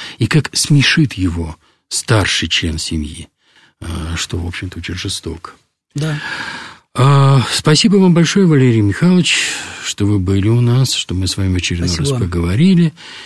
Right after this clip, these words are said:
Speaker 1: И тема очень важная, и, знаете, просто иногда сердце рвется, когда то, о чем вы рассказываете.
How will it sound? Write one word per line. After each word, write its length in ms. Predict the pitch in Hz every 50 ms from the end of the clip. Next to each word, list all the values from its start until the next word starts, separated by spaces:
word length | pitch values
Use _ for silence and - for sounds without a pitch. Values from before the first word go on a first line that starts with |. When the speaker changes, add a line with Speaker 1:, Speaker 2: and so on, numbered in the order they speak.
| - - - -
Speaker 1:
И 200 | 101 104 98 92
тема 280 | 90 - 147 143 135 117
очень 240 | 107 - - 104 92
важная, 720 | 90 123 147 139 107 110 104 101 95 92 87 87 87 80
и, 100 | 78 -
знаете, 320 | 85 - 101 101 92 - -
просто 300 | - - - - - 85
иногда 180 | 85 85 85
сердце 380 | - - 110 87 82 - - 85
рвется, 360 | 82 82 82 80 80 - -
когда 220 | - 82 80 85
то, 160 | - - 82 80
о 60 | 78
чем 180 | - - 80
вы 140 | 78 80 78
рассказываете. 680 | 78 82 - - - 107 113 98 98 101 90 - - -